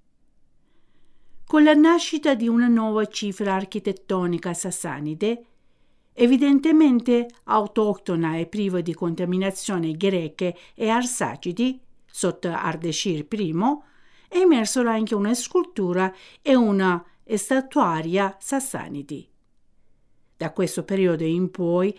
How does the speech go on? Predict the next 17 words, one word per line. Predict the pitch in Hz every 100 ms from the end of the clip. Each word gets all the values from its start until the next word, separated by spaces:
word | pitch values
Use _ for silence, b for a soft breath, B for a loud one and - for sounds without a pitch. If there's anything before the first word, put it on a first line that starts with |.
| b
gli | -
artisti | 285 311 233 196 -
iraniani | 233 269 285 208 175 190 220 b b b
cercarono | - 294 294 220 185 185 185
di | 180
produrre | 185 269 294 233 180 185
grandi | 170 196 247 277 262 277 277 277
composizioni | 285 247 277 247 262 - 214 165 170 226 247 B B
su | - 233 196
pietra | - 269 170 - 226 247 B B
per | - 226 -
esaltare | 254 247 302 302 233 165 170 180 -
il | 254 247
rango | 233 208 190 190
della | 185 185 208
nuova | 233 202 170 170
dinastia, | 196 247 330 - - 180 196